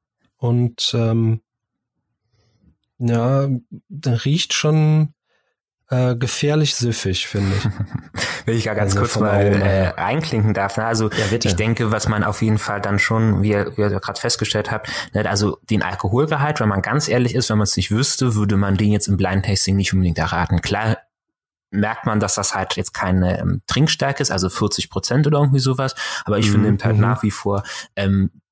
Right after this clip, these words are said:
Speaker 2: für zweiundsechzig Prozent ist da der Alkohol eben halt schon auch, ähm, ziemlich gut eingebunden, oder wie findet ihr das?
Speaker 3: Ja.
Speaker 1: Ja, definitiv.
Speaker 3: Also, mhm.
Speaker 1: Also,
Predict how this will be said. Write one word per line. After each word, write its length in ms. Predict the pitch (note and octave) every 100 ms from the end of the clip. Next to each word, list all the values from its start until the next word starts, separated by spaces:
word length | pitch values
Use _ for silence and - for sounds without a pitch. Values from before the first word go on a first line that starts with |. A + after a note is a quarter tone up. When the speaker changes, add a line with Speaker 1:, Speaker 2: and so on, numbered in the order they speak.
| _ -
Speaker 2:
für 180 | -
zweiundsechzig 800 | F2+ - G2 G2+ F#2 G2+ - F#2
Prozent 440 | - F#2+ - A2 -
ist 120 | -
da 80 | G#2+
der 160 | F#2
Alkohol 300 | F2 F2+ F#2
eben 100 | D#2+
halt 220 | - E2+ -
schon 180 | F2
auch, 200 | E2+ F2 - - - -
ähm, 440 | F2+ F2+ F2+ G2 - -
ziemlich 360 | - G#2 F2+
gut 140 | - -
eingebunden, 560 | D#2 F#2+ F#2 F2 F2+
oder 140 | F#2 F#2+
wie 100 | F#2
findet 280 | - F#2 F2
ihr 100 | E2+
das? 180 | D#2+ - - - _ _ _ _ _ _ _ _
Speaker 3:
Ja. 280 | G#2 F#2+ - _ _ _
Speaker 1:
Ja, 160 | G#2 G2
definitiv. 600 | A2 A2+ A#2+ F#2+ F#2+ G#2+
Speaker 3:
Also, 20 |
mhm. 60 | G#2
Speaker 1:
Also, 400 | G#2 G#2+ G#2